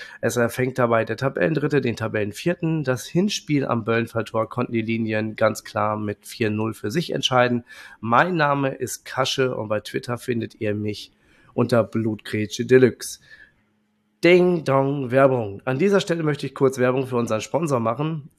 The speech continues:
Die Kehrwieder Kreativbrauerei aus Hamburg unterstützt den Millanton Podcast schon seit einer ganzen Weile und explizit seit dieser Saison das V D S N D S Format. Heute euch möchte ich euch das alkoholfreie Paket von Kehrwieder vorstellen. In dem Paket sind folgende Biere für euch enthalten.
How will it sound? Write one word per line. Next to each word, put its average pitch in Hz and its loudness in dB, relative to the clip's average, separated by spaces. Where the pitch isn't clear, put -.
Die 135 -2
Kehrwieder 151 0
Kreativbrauerei 117 0
aus 107 -2
Hamburg 117 -4
unterstützt 135 -4
den 117 0
Millanton 117 -2
Podcast - -6
schon 117 -6
seit - -2
einer 104 0
ganzen 98 -6
Weile 113 2
und 131 -2
explizit 127 -4
seit 113 -2
dieser 131 2
Saison 107 -2
das 123 -4
V 113 0
D 120 0
S 110 -4
N 113 -4
D 113 0
S 98 -4
Format. 92 -6
Heute - 4
euch 160 -2
möchte 147 0
ich - -10
euch 131 -2
das 123 -6
alkoholfreie 131 0
Paket - -8
von 113 -6
Kehrwieder 113 -2
vorstellen. 131 0
In 120 -2
dem 131 2
Paket 127 0
sind 107 -6
folgende 135 -2
Biere 120 2
für - -10
euch 110 -6
enthalten. 131 -2